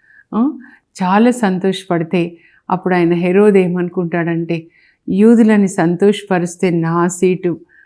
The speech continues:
ఆ, సేఫ్గా ఉంటది" అని ఇంకా ఈ అపోస్తులకి పెద్ద నాయకుడైన పేతుర్ని కూడా బంధించి చెరసాల్లో పెడతాడు. అప్పుడు పన్నెండు ఐదులో ఏమని ఉంటుందంటే,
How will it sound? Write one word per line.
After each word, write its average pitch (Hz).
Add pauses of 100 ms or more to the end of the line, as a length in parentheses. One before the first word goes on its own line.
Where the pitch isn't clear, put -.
(180)
ఆ, 214
సేఫ్గా 190
ఉంటది" 165
అని 180 (460)
ఇంకా 175 (120)
ఈ 190
అపోస్తులకి 220
పెద్ద 180
నాయకుడైన 180 (500)
పేతుర్ని 220
కూడా 170
బంధించి 170
చెరసాల్లో 160
పెడతాడు. 156 (760)
అప్పుడు - (220)
పన్నెండు 185
ఐదులో 175
ఏమని 175
ఉంటుందంటే, 165